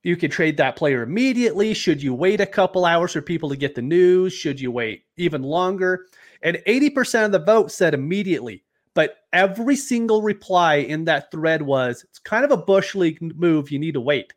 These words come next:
But I still don't know what the wait is on it. I mean, to me, it's up to individual owners to do the research to know why someone is being traded. And you could tell the value. If someone is offering you Cam Akers for a vastly lower value than what they should be,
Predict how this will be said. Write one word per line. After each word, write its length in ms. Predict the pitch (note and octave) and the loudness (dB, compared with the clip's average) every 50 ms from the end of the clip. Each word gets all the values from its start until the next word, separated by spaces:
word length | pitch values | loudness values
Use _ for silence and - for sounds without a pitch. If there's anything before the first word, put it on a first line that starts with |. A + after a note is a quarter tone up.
| _ _ _ _ _ _ - | _ _ _ _ _ _ 0
But 140 | F#3+ F#3 - - | 0 0 0 2
I 140 | F3+ G#3+ | -2 -2
still 260 | A3+ A3+ - D4 C4 B3 | -2 -2 0 0 0 0
don't 160 | A#3+ F#3 F3 | 0 0 2
know 140 | F3+ F#3+ F#3+ | 2 2 2
what 300 | F3 F3 F#3 F#3 - - | 4 2 0 0 0 -2
the 80 | G3+ | -2
wait 260 | F#3+ G3 B3 D4 C#4 | 0 0 0 0 0
is 180 | F3+ C3+ B2 C3 | -2 -4 -4 -6
on 140 | A#2+ G#2+ G#2 | -8 -8 -8
it. 100 | G2+ - - | -10 -4 -2
I 100 | F3+ F3+ | -2 0
mean, 340 | F3+ F#3+ F3+ F3+ E3+ E3+ _ _ _ _ _ _ _ - | 0 0 0 0 -2 -4 _ _ _ _ _ _ _ -4
to 140 | - G#3+ G3 | -2 0 0
me, 300 | G3 A#3 D4 D#4 D4+ B3 | 0 2 2 2 2 2
it's 240 | E3+ F3 E3+ - F#3+ | 0 -2 0 2 4
up 180 | F3 E3+ E3+ - | 2 2 2 2
to 240 | F#3 D#3 - - | -2 -2 0 0
individual 520 | F#3 F#3+ F#3+ E3+ F#3 F3 - F3 D3 C3+ - | 0 0 0 2 0 0 0 0 -2 -2 -2
owners 460 | D#3+ E3+ F3+ E3 D3+ D3+ D3 C#3+ - - | -2 -2 0 0 0 0 -2 -2 -4 -8
to 100 | - C#3+ | -12 -8
do 340 | C3+ D3+ D#3 D#3 D#3+ D#3+ D#3 | -4 -2 -2 0 0 -2 -4
the 120 | C#3+ C#3+ | -4 -4
research 540 | B2+ C3 D#3+ F3+ - - D3 C#3 B2 - - | -4 -4 -4 -6 -6 -4 -4 -6 -6 -6 -10
to 100 | - D3 | -10 -8
know 220 | C3+ C3+ C#3 C#3 C3+ | -4 0 0 0 0
why 360 | B2+ A2+ A2+ A#2+ A#2+ A#2+ C#3 | 0 -2 -2 0 0 0 -2
someone 300 | C#3+ - D3 C3+ C#3+ C#3 | -4 -6 -8 -8 -8 -8
is 100 | C3+ C#3 | -8 -6
being 180 | - D3 C3+ | -6 -6 -6
traded. 280 | C3+ - G3 F#3+ D#3+ C#3+ | -2 -2 0 0 0 0
And 160 | - G#3 A3+ B3 | -2 -2 0 2
you 120 | D4+ D#4 | 2 2
could 180 | - B3+ - - | 0 -2 -6 -2
tell 220 | - F#3+ E3+ E3 | 0 0 2 2
the 80 | D3 A#2+ | 2 0
value. 320 | A#2 G2 F#2+ F#2 F#2+ - _ _ - - _ - | -2 -4 -6 -6 -12 -14 _ _ -20 -16 _ -6
If 120 | F#3 E3+ | -6 -2
someone 280 | - C4+ C#4 D#4 E4+ D#4 | 2 2 2 4 4 0
is 100 | C#4+ A#3+ | 2 2
offering 380 | A3+ G3+ G#3+ G#3+ A3 A#3 G#3+ F#3 | 4 4 4 2 0 -2 -4 -2
you 100 | E3 E3+ | -4 -4
Cam 340 | - G3+ F#3+ F3+ E3+ E3+ | 0 0 2 2 2 2
Akers 360 | F3 F3+ F3+ F3+ D#3+ C#3+ C#3 - | 2 2 2 2 0 -2 -2 -2
for 340 | - D3+ C#3 C3 A2+ - _ _ _ _ _ | -4 -2 -2 -2 -4 -6 _ _ _ _ _
a 100 | - C#3 | -8 -8
vastly 460 | C3+ C3+ E3 E3 E3+ E3+ - F#3+ E3 | -2 0 0 0 0 0 0 -2 0
lower 400 | C#3 C3+ C3+ D3 D3+ D#3 D#3 D3 | 0 0 2 2 2 2 0 0
value 440 | C3 A#2+ B2+ A#2+ C3+ D3 D#3+ E3 E3+ | -2 -2 -2 -2 -2 -2 -2 -4 -4
than 180 | D#3 D3+ C#3+ B2+ | -4 -4 -4 -2
what 240 | C3+ C3+ C3 - _ - | -2 -2 -2 -4 _ -8
they 100 | B2+ A#2+ | -8 -8
should 280 | - - - D#3 D#3+ D#3+ | -8 -6 -6 -6 -4 -4
be, 300 | G#3+ A#3+ C#4 C#4+ C#4 | -4 -2 -2 -4 -6